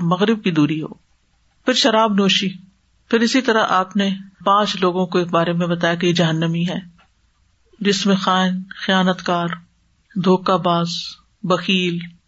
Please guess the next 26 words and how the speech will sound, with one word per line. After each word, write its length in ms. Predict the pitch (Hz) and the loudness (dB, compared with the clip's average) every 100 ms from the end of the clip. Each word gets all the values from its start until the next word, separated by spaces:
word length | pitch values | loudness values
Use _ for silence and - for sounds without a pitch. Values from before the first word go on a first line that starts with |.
| _ | _
جھوٹا، 440 | 180 202 196 190 170 170 - _ _ _ 190 | -2 0 2 0 -2 -4 -14 _ _ _ -2
بدخلق، 520 | 185 175 196 170 170 - _ _ - | -2 -2 -2 0 -2 -8 _ _ -4
فحش 320 | 196 196 190 160 | 0 0 -2 -4
گو، 160 | 160 - _ _ _ _ - | -6 -6 _ _ _ _ -2
پھر 80 | 208 | 2
لعنت 380 | 208 214 233 220 | 4 4 2 2
اور 80 | 190 | 2
ناشکری 460 | 190 - 208 214 | 2 0 2 0
کرنے 240 | 202 180 180 | 2 0 2
والی 240 | 180 175 | 0 0
عورتیں۔ 360 | 175 170 - 170 170 - _ _ _ _ _ - | 0 0 -2 -4 -6 -16 _ _ _ _ _ -12
تو 80 | - | -4
اس 180 | 220 262 | 0 2
لیے 80 | 233 | 4
بہت 220 | 226 247 | 4 4
ضروری 400 | 208 202 240 214 | 2 2 2 0
ہے 100 | 190 | -2
کہ 120 | 196 | -2
ہم 260 | 175 190 185 185 _ _ | 0 2 0 -4 _ _
اللہ 160 | 190 185 185 | 0 0 0
تعالیٰ 220 | 180 185 | 0 0
سے 140 | 180 | -2
استغفار 480 | 175 - 180 190 180 185 | -4 -4 -2 0 0 0
کرتے 300 | 175 - 180 | -4 -2 -4
رہیں 240 | 165 175 185 _ _ _ _ | -4 -8 -12 _ _ _ _
اور 240 | 180 175 | 0 0